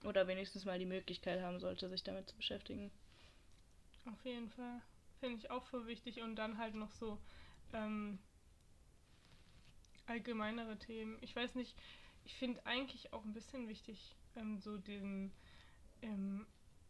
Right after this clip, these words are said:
Speaker 2: ich weiß nicht, wie das halt alles da, okay. Guck, mir fehlen halt die Worte. Ich kann halt nicht
Speaker 1: Mhm.
Speaker 2: diskutieren, weil ich keine Worte hab, Mann.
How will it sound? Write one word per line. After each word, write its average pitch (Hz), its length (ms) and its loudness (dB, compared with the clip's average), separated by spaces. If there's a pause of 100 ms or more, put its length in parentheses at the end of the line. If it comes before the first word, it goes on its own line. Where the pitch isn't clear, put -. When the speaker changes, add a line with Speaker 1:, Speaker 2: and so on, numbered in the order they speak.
(1000)
Speaker 2:
ich - 120 -8
weiß 214 240 -6
nicht, 240 240 -2
wie 233 80 -4
das 226 240 -8
halt 226 160 -6
alles 220 520 -6 (100)
da, 208 520 2 (1200)
okay. 226 240 -6 (2000)
Guck, 294 240 -2
mir 262 140 2
fehlen 254 280 2
halt 220 120 0
die 220 100 0
Worte. 233 280 0
Ich - 140 -8
kann 269 200 2
halt 269 140 6
nicht 247 100 6
Speaker 1:
Mhm. 240 60 10
Speaker 2:
diskutieren, 254 460 8
weil 240 100 4
ich - 140 -4
keine 277 320 8
Worte 277 440 12
hab, 208 220 8
Mann. 208 240 4